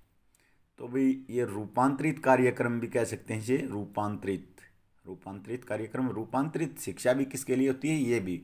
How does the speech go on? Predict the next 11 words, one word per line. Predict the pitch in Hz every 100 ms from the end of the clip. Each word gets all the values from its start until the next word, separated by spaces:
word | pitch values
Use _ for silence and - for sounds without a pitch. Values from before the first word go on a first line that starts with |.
| -
आपको | 98 -
याद | 87 82
रखना। | 76 - - - - - _ - _ _ _ _ _ _ _ _ _ _ _ _ _ 90
भाई | 104 110
रूपांतरित | 120 123 135 135 135 139
शिक्षा | - 95 - 131 120
और | 110 107
जो | 113
रूपांतरित | 104 101 110 113 113 113
कार्यक्रम | - 98 110 117 120 113
है | 110 113